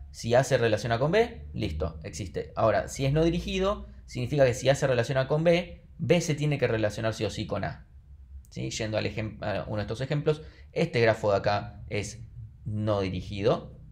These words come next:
¿sí? Acá, mm, se indica directamente con que no hay, no hay flecha, por decirlo de alguna manera, y en este caso es dirigido. O sea, se, se indica explícitamente quién se está relacionando con quién.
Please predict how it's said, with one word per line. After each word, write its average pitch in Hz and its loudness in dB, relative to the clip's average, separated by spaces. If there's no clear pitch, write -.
¿sí? 107 -4
Acá, 95 0
mm, 95 -8
se 98 -6
indica 101 2
directamente 92 -2
con 92 -6
que 90 -4
no 92 -2
hay, 90 -2
no 101 -4
hay 92 2
flecha, 98 -4
por 90 -6
decirlo 95 -6
de 98 -2
alguna 117 0
manera, 147 2
y - -4
en 110 -2
este 123 -4
caso 107 -2
es 151 -2
dirigido. 95 -4
O - -16
sea, 76 -6
se, 90 -8
se 101 -8
indica 110 2
explícitamente 117 -2
quién 123 -2
se 123 -4
está 107 0
relacionando 98 -2
con 92 -8
quién. 85 -10